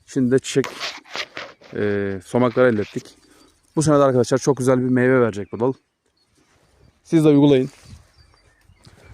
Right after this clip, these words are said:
Bahçemde arkadaşlar, bahçenin yarısına fil arpa karışık ektim.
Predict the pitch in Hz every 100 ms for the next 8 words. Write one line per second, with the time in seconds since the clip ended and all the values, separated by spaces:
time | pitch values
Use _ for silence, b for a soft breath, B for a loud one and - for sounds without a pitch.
0 | b - 143 - 170 170 156 170 147 165
1 | 170 b b b b b b _ 131 135
2 | 151 151 151 143 156 156 - 151 147 139
3 | - 151 139 b b b b b - 139
4 | 123 139 139 - 147